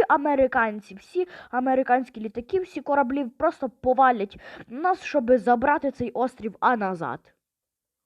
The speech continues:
От вже бачу, вроді би, якийсь один американський літак.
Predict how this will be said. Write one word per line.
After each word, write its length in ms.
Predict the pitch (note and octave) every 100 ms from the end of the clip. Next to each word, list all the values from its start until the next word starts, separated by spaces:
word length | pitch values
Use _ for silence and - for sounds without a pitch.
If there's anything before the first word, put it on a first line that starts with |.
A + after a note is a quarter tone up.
| _ _ _ _ _ _ _ _ _ _ _
От 200 | - D#4
вже 160 | G#3 A#3+
бачу, 320 | B3+ C4 A#3
вроді 240 | G#3+ A3+ G#3
би, 100 | G3+
якийсь 280 | G#3+ G#3+ -
один 180 | G3
американський 640 | - F#3+ F#3 F#3+ G3 - F#3
літак. 480 | E3+ C#3 F2 -